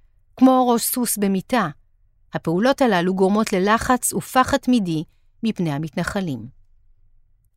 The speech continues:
התנגדות. אולי בשלב זה תעלה התהייה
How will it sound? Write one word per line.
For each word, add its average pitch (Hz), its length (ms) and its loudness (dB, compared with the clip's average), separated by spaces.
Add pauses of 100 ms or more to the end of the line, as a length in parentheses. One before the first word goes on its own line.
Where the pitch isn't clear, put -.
(240)
התנגדות. 214 680 -2 (960)
אולי 294 280 4 (120)
בשלב 262 380 4
זה 190 340 2
תעלה 208 320 4
התהייה 202 600 2